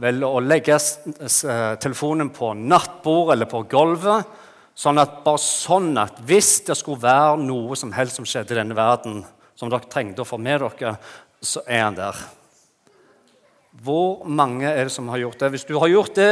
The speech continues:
eller gjør det, så bare gi deg selv ett poeng. Og hvis du har svart ja på alle nå, så har du tre poeng for det fjerde spørsmålet nå er dette. Hvor mange, og nå må du ha godt det, hvor mange her har sendt en melding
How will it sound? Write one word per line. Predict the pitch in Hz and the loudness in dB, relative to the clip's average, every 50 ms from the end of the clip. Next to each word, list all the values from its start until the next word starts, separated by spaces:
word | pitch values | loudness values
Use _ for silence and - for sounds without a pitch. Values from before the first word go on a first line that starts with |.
| 208 185 | 6 6
eller | 160 139 131 | 4 4 2
gjør | 147 170 185 180 185 | 4 2 2 2 2
det, | 185 175 | 0 0
så | - 147 127 | -2 -6 -2
bare | 139 135 135 127 123 | 0 0 0 0 0
gi | 127 131 135 | -2 -4 -4
deg | 131 - | -4 -6
selv | - - - 139 135 131 160 - - - - | -6 -4 -4 -2 -2 -2 -4 -8 -10 -4 -2
ett | 160 160 160 - - - - - | 0 0 0 -2 -10 -16 -14 -8
poeng. | - 156 165 151 151 170 196 208 220 202 - - - - - - - - _ | -2 2 4 4 4 4 2 -2 -4 -6 -6 -10 -20 -20 -20 -20 -20 -20 _
Og | - 127 123 | -10 -8 -6
hvis | 143 139 - | -6 -6 -4
du | - 143 | 0 0
har | 143 139 131 131 - | 0 0 0 -2 -4
svart | - - 147 151 151 151 | -2 0 2 2 2 2
ja | - 143 143 | 2 2 2
på | 147 143 143 | 2 4 2
alle | 135 135 | 2 2
nå, | 139 143 123 | 0 -2 -2
så | - 131 | -2 -2
har | 127 147 | -4 -4
du | 143 | -4
tre | - - - 151 156 165 180 175 | -8 -6 -4 -2 -2 -2 -2 0
poeng | - 143 147 165 160 | 2 2 2 2 2
for | 139 - 135 | -2 -4 -2
det | 127 127 - | -2 -2 -2
fjerde | - - 175 160 151 135 139 151 151 - | 0 4 4 6 6 6 4 4 0 -2
spørsmålet | - - 147 147 143 - - - 151 135 135 135 139 | -2 0 0 0 0 0 -4 -4 -4 -4 -2 -2 -2
nå | 135 135 135 143 151 147 | -2 0 0 0 0 0
er | 131 120 | 0 -2
dette. | 113 104 104 - - 151 - 117 104 104 - - - - _ - - - - _ _ - | -2 -4 -6 -6 -4 -2 -2 -2 -4 -10 -18 -20 -20 -20 _ -20 -20 -20 -20 _ _ -10
Hvor | 117 120 185 214 240 254 254 | 0 4 4 4 6 4 2
mange, | 226 190 139 127 127 135 131 123 113 107 101 - - - - 117 - | 4 2 2 2 2 2 2 2 2 0 -6 -16 -20 -20 -20 -18 -12
og | 139 127 | -10 -6
nå | 131 135 | -6 -4
må | 127 | -4
du | 117 120 | -2 -4
ha | 113 110 | -4 -4
godt | 107 98 - 107 | -6 -10 -10 -12
det, | 107 110 113 | -12 -10 -4
hvor | 127 156 190 226 240 | 0 2 4 4 4
mange | 220 202 156 147 165 160 | 4 4 2 2 2 0
her | 151 151 170 202 208 - - - - - - - - - _ _ | 2 4 4 4 2 -2 -8 -20 -20 -20 -20 -20 -20 -20 _ _
har | - 139 139 - | -2 0 4 4
sendt | - - 165 175 214 233 208 - - - 151 | 4 6 6 4 2 2 -6 -6 -6 -4 -2
en | 147 151 151 | 0 0 2
melding | 165 185 165 131 117 117 123 143 180 240 247 | 4 4 4 4 4 2 2 2 0 0 0